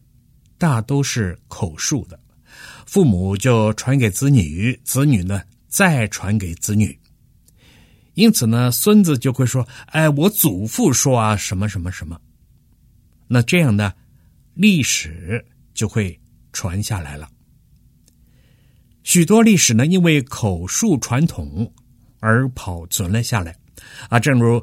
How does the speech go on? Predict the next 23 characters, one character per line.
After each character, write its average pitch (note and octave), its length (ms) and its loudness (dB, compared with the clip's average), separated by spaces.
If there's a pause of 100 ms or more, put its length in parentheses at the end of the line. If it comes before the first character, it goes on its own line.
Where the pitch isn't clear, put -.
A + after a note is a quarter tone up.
许 G#2+ 180 -4
多 A#2 100 -2
会 B2+ 180 -2
议 A2 140 0
消 C3 280 0
失 - 180 -4
的 A2 140 -2
知 A#2+ 240 -4
识， - 200 -6 (300)
也 F#2+ 240 -2
都 C3+ 180 -2
是 A#2+ 140 -4
这 A#2 140 -2
样 F#2+ 180 0
一 G#2 220 -2
代 B2+ 180 0
一 F#2+ 180 -4
代 A2 200 -2
的 F2 180 -8
传 - 240 -10
了 G2 100 -6
下 G2+ 160 -4
来。 D#2+ 320 -8